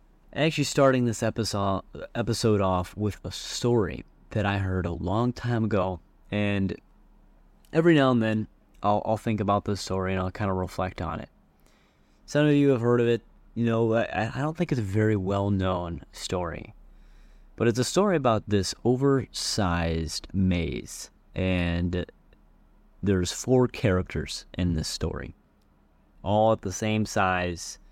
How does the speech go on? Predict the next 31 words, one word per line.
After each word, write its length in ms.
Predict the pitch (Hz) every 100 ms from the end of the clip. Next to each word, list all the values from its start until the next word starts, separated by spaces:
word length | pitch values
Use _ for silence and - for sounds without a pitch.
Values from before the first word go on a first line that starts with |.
| - - _
There's 300 | - 90 -
two 260 | - 127 127
miniature 720 | 117 107 113 - 120 120 120 _ _
people, 420 | - 123 - 101 123 _ -
him 180 | 110
and 120 | 113 117
Haw, 280 | 101 123 143 _ _ _ _ _ - _ _ _ _
and 580 | 107 107 95 92 90 95 -
they 140 | -
live 180 | 95 101
in 120 | 95
two 200 | 85 127
houses 400 | 123 107 104 113
right 180 | 98 98
next 220 | 90 82
to 80 | -
each 140 | 90 -
other. 180 | 85 - - - - -
And 300 | 180 87 87
right 220 | 113 123
across 680 | - 127 123 80 - - - - _ _ _ _ -
the, 320 | 98 95 92
uh, 180 | 87 90
the 140 | 101
way 360 | 90 80 85 - - -
is 640 | 95 85 85 87 - - - _
two 160 | - 107
little 180 | 101 95
mice 500 | 123 147 - - - _ _ _ _ _ _ -
named 540 | 101 90 87 85 82 -
Sniff 540 | - - 104 98 -